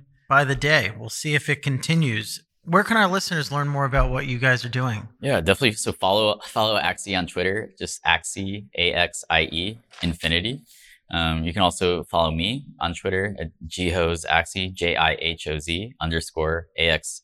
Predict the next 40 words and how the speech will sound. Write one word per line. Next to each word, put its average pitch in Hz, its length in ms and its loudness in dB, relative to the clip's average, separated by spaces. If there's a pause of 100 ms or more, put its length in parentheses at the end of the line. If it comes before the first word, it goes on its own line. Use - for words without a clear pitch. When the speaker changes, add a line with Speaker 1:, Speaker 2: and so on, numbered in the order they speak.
Speaker 2:
I 78 120 2
E. 101 300 -4 (520)
Yeah, 98 160 4
you 78 240 0
just - 300 -10
check 104 160 -4
out 85 120 4
axieinfinity 82 680 -2
dot 76 200 -2
com. 101 520 0
Try 101 220 0
to, 98 60 -4
you 95 100 -4
can 104 120 -4
try 104 180 2
to 104 60 2
get 98 140 0
into 95 180 -2
our 85 80 2
Discord 107 500 -2
if - 160 -6
it's - 160 -12
not 85 220 0
full. 95 400 0
Uh, 80 420 4
we, 185 60 2
Speaker 1:
<laughs> - 20 4
Speaker 2:
we 92 80 4
hit 104 160 0
the - 80 -2
cap. 87 320 2
We're 85 100 0
the 82 80 -2
largest 85 380 0
Discord 85 340 -2
in 80 80 -2
the 78 80 -2
world 78 240 0
right 76 160 2
now. 78 280 -2